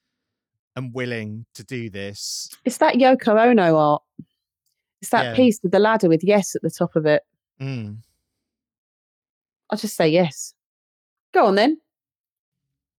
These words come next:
Speaker 1: We've got the next two seasons of this podcast mapped out.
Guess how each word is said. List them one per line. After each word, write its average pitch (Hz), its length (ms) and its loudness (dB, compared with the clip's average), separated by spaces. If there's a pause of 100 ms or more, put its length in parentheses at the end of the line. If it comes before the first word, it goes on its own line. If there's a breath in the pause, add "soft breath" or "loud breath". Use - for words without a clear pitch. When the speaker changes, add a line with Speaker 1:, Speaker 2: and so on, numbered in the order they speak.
(320)
Speaker 1:
We've 156 140 -14
got 156 240 -4 (240)
the 165 100 -6
next 151 280 -6
two 156 200 -6
seasons 127 460 -6
of 104 200 -14
this - 580 -6 (280)
podcast 123 640 -8
mapped 117 340 -12
out. 110 320 -10